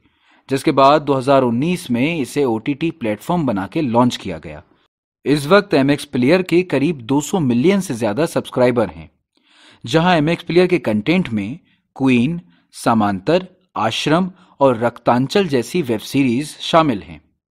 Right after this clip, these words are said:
इसके बाद आता है अल्ट बालाजी, जो इंडिया का वीडियो on demand प्लेटफॉर्म यानी ओटीटी प्लेटफॉर्म है,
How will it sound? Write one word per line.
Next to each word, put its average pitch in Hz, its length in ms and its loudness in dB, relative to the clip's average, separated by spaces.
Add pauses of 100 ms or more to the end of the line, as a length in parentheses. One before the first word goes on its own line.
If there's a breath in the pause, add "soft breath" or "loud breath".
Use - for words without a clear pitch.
(580)
इसके 143 220 0
बाद 180 280 4
आता 160 300 4
है 147 440 -4
अल्ट 170 300 2
बालाजी, 110 600 0 (680 soft breath)
जो 160 160 6
इंडिया 160 300 2
का 190 140 0
वीडियो 147 580 0
on 123 100 2
demand 113 440 0
प्लेटफॉर्म 104 580 -2 (260)
यानी 185 320 2
ओटीटी 135 400 0
प्लेटफॉर्म 107 480 -4
है, 78 180 -20